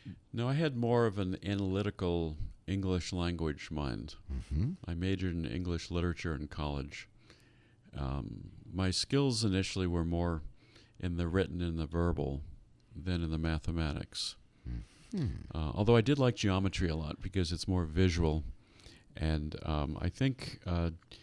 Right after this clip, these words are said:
Speaker 1: geometry for me was a lot of fun, but I lost it when I got to algebra, um, partly because I went to three different high schools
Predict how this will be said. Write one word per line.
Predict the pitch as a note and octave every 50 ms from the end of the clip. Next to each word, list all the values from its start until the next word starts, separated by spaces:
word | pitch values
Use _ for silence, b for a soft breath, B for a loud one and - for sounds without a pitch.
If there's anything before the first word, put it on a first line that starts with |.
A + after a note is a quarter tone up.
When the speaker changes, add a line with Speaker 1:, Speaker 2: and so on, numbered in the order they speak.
| b b b b b b -
Speaker 1:
geometry | - A#2 A#2+ C3 C#3 C#3 - - B2+ A2+
for | G#2 - A2
me | G2 G#2 G#2
was | G2+ G2 F#2 E2+
a | F#2+
lot | E2+ F2 F#2 F2+
of | F2 D#2
fun, | - - F#2+ F2+ E2+ E2+ E2+ E2 D#2+ D#2+
but | - E2+ E2 - - - -
I | F2+ F#2+
lost | F#2+ F#2+ F#2+ G2 G2 - - -
it | G2 F#2+
when | F2+ F2
I | E2+ F2
got | E2+ F2+ F2+ -
to | - F#2+ - E2+
algebra, | E2+ E2+ D2+ D#2+ E2+ - - F2 E2+ - - - - b b b b b b b b b b b b b b b - - -
um, | D2+ D#2 D#2+ D#2 D2 D#2 D#2+ -
partly | - C#3+ D#3+ F3+ C3+
because | A2 G2+ G#2 G2 G2+ F2+ G2
I | F#2
went | F2+ F2+ F2 -
to | - F2+
three | - - - G#2+ G2+
different | F#2+ G2 - - F#2+ F2 - -
high | E2+ G#2+ A2
schools | G2+ - - - F#2 D#2+ D#2 D#2+ D#2+ D#2 - -